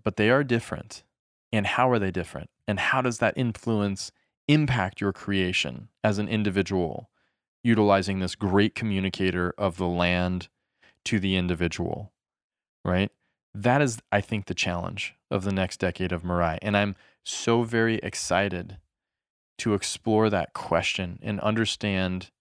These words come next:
to a much greater degree through this medium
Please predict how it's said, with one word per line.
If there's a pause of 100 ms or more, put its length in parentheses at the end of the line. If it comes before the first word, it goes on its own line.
to
a
much
greater
degree
through
this
medium